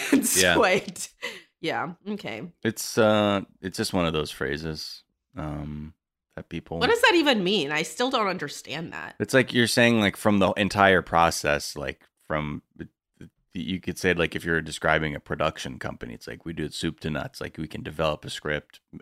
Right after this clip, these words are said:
Speaker 2: execute it, post, market it.
Speaker 1: Okay,
Speaker 2: Like,
Speaker 1: but
Speaker 2: you're saying, like
Speaker 1: explain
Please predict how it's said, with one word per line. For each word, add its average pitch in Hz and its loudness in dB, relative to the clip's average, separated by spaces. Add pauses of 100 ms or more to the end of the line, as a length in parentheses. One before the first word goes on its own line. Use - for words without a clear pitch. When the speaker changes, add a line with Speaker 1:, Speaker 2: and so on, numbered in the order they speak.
(100)
Speaker 2:
execute 80 -6
it, - -8
post, 76 -4
market 82 -6
it. - -6
Speaker 1:
Okay, 294 2
Speaker 2:
Like, - -2
Speaker 1:
but 196 2
Speaker 2:
you're 196 4
saying, - -6
like - -4
Speaker 1:
explain 240 2